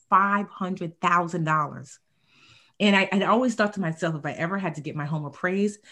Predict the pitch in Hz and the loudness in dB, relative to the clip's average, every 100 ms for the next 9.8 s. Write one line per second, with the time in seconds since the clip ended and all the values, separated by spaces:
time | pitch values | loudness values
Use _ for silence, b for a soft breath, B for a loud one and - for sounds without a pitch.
0 | B B 170 165 156 180 180 170 160 185 | B B 0 0 0 0 0 -2 -2 -4
1 | 180 190 185 160 _ _ _ _ - 202 | -2 -2 -6 -10 _ _ _ _ -2 0
2 | 160 156 170 151 151 151 190 208 226 202 | 0 0 0 0 -2 -2 -2 -2 0 -2
3 | 202 - - 147 143 160 175 185 - _ | -2 -10 -8 -6 -2 0 2 0 -4 _
4 | 170 160 175 196 196 165 151 160 139 - | -2 0 0 0 0 0 -2 -4 -6 0
5 | 185 196 208 175 170 170 147 - 214 185 | 0 0 0 -2 -2 -6 -8 0 2 2
6 | 185 196 B _ 143 147 180 170 151 143 | -2 -6 B _ -6 -4 -2 -2 -4 -4
7 | 143 185 220 214 170 147 151 180 165 156 | -4 -2 0 -2 -4 -8 -4 -4 -2 -6
8 | 139 233 233 233 214 - 151 - 175 180 | -6 -6 -4 -4 -6 -6 -10 0 0 0
9 | 170 151 135 151 160 190 127 | -4 -4 -4 -2 2 2 0